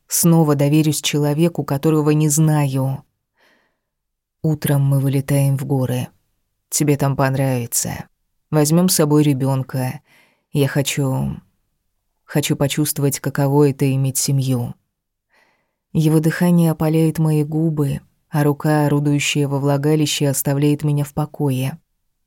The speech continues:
Касание влажных из-за моего возбуждения пальцев к щеке заставляет дернуться. «Подари мне всего несколько дней.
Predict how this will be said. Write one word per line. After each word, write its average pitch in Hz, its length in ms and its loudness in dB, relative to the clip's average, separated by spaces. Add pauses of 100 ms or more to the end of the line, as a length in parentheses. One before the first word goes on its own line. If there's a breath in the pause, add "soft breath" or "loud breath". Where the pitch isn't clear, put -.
(320)
Касание 165 640 4
влажных 156 540 2
из-за 151 200 2
моего 151 320 2
возбуждения 151 760 0
пальцев 151 560 -2
к - 100 -18
щеке 165 500 -2
заставляет 147 720 0
дернуться. 143 960 0 (1400)
«Подари 139 520 2
мне 139 240 0
всего 135 360 -4
несколько 139 720 -2
дней. 127 680 -4